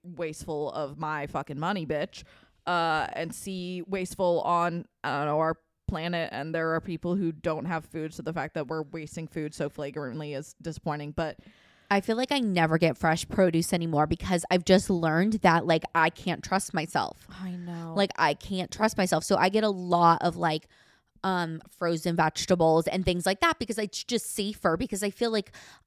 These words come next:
Speaker 2: I am not in, like, the routine yet in my life to know that I'm gonna, like, cook this every night, like, da, da, da.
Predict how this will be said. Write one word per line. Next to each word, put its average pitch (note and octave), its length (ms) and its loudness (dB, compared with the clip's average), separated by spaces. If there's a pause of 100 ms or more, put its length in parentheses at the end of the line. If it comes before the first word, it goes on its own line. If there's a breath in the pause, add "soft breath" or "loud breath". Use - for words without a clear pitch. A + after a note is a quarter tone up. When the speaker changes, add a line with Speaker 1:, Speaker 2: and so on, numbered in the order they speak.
Speaker 2:
I F3+ 580 6
am F#3+ 160 0
not F3+ 260 6
in, F#3+ 120 -2
like, F#3 160 -2
the F#3+ 100 0
routine F#3+ 560 -4
yet E3+ 320 0 (400)
in G3+ 160 0
my F3+ 160 4
life E3+ 380 0
to - 120 -2
know E3+ 360 2
that D#3+ 160 2
I'm D#3+ 160 -2
gonna, E3 200 -2
like, D#3+ 140 -8
cook - 260 -8
this E3+ 400 4
every E3+ 280 2
night, D#3 280 2
like, E3 140 -2
da, D#3 140 4
da, D3 100 2
da. C#3 280 -2